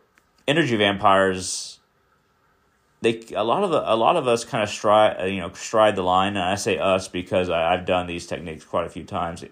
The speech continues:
energy vampirism. But I, I, the vast majority of the time that I've even done it has always been people living, leaving behind energy in,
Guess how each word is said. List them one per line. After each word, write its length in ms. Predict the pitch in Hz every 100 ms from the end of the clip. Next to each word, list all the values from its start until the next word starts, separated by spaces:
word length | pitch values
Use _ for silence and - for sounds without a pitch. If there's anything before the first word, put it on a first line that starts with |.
| -
energy 260 | 101 90
vampirism. 600 | 85 90 90 87 87 80 - - - - -
But 120 | 139
I, 280 | 139 - 147
I, 260 | 139 120 - -
the 100 | 131
vast 320 | 151 151 -
majority 280 | 156 165 139
of 60 |
the 40 | 135
time 180 | 139 135
that 100 | 117
I've 120 | 107
even 220 | 117 101
done 220 | 92 104
it 160 | 151 -
has 160 | 107 101
always 320 | - 120 110
been 320 | 110 101 95
people 280 | 120 117 95
living, 320 | 101 104 95 -
leaving 260 | 107 110
behind 300 | 101 104 92
energy 320 | 90 98 95
in, 200 | 92 87